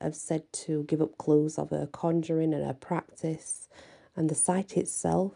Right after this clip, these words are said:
has many legends and tales. Legends and tales and myths are far more exciting than the actual reality, though, aren't they? Let's be fair. George William Knott,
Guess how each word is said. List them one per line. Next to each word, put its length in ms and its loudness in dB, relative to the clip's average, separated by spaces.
has 160 -4
many 220 2
legends 760 -4
and 180 0
tales. 760 -4
Legends 420 6
and 140 0
tales 300 -2
and 160 -4
myths 240 -8
are 40 -10
far 240 2
more 180 4
exciting 640 -2
than 240 0
the 100 -4
actual 460 -6
reality, 480 -4
though, 220 0
aren't 240 -4
they? 180 -6
Let's 220 -4
be 120 -10
fair. 300 -10
George 280 6
William 360 4
Knott, 600 -2